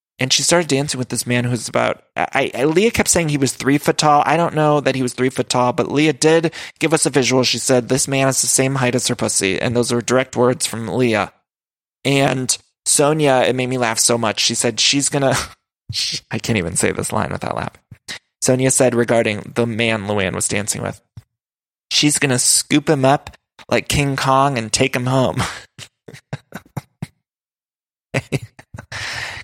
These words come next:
Come on. Come on. That's too good. It's too good. Every time I, uh, start to think that Sonja needs to get off the show, she wins me back over with something like that.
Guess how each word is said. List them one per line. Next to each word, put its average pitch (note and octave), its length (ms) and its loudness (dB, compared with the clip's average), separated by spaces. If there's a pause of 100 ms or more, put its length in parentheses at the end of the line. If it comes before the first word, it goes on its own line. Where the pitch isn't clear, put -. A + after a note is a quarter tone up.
Come C3 180 -2
on. G2 260 -2 (720)
Come D#3 180 2
on. A#2 260 0 (300)
That's C#3 260 2
too D#3 180 2
good. A2+ 440 2
It's - 240 -6
too D#3 220 2
good. D3 220 4
Every D3 280 4
time D3 260 2
I, C3+ 260 4
uh, E2 140 2
start B2+ 300 0
to B2+ 80 -2
think C3 220 0
that A#2+ 300 0 (220)
Sonja C3 320 2
needs B2+ 200 0
to - 60 0
get B2+ 100 4
off A#2+ 180 2
the A#2+ 60 -2
show, A#2+ 220 2
she - 200 0
wins A2+ 200 -4
me A#2 100 -6
back A2+ 260 0
over A2+ 240 0
with G2 120 -2
something A2+ 240 -2
like G2+ 220 -2
that. G2+ 300 -4